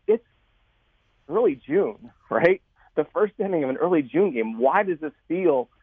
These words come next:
like it, it's this seminal moment, this sink or swim moment?"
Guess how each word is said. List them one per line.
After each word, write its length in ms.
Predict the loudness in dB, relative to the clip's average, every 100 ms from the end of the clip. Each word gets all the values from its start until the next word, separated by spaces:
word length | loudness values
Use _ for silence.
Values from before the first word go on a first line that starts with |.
| _ _ _ -4
like 160 | -4 -2
it, 160 | -6 _ -4
it's 200 | -4 0
this 160 | 0 0 _ _ _ -2
seminal 380 | 0 2 0 -2
moment, 460 | 0 0 0 -4 -14 -10
this 140 | -10 _ _ _ _ _ _
sink 220 | -2 -2
or 100 | -4 -6
swim 240 | 0 0 2
moment?" 360 | -2 -2 -4